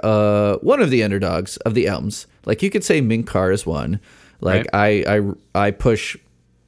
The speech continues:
Speaker 1: my love of Minkar hard on the fandom whenever anyone is talking ill of it. And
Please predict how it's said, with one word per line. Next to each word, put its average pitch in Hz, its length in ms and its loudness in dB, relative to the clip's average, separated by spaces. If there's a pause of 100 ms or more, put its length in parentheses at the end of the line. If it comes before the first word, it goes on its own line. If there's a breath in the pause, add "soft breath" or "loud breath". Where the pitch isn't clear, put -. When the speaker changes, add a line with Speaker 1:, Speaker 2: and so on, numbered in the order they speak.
(120)
Speaker 1:
my 107 180 0
love 104 220 2
of 98 100 -2
Minkar 95 480 0
hard 95 320 0
on 98 140 -2
the 95 60 -2
fandom 95 440 0
whenever 95 400 0
anyone 95 560 0
is 95 420 -2
talking 101 600 0 (520 loud breath)
ill 113 420 4
of 110 240 2
it. - 500 -2 (460 loud breath)
And 117 680 4